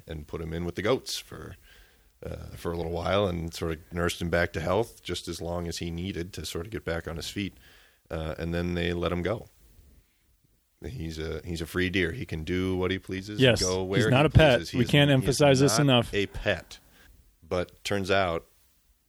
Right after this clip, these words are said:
Speaker 1: he wants to, you know, imprinted on people. <laughs>
Speaker 2: Yeah.
Speaker 1: So, uh, so he, uh, he hangs out on our street, and,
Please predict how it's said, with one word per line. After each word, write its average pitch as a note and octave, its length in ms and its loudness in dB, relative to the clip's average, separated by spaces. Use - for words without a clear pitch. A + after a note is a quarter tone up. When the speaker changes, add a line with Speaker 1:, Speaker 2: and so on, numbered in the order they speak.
Speaker 1:
he E2 320 -4
wants E2+ 520 -6
to, F2 180 -10
you D#2 80 -10
know, D2+ 100 -14
imprinted E2+ 580 -8
on - 200 -16
people. - 380 -18
<laughs> - 200 -2
Speaker 2:
Yeah. D3 220 6
Speaker 1:
So, D#3 220 0
uh, F2 300 -8
so E2+ 240 -6
he, F2+ 400 -4
uh, E2 260 -4
he F#2 480 -6
hangs F2+ 320 -4
out F#2 300 0
on F2 140 -2
our F2+ 320 0
street, C3 600 -2
and, E2+ 800 -6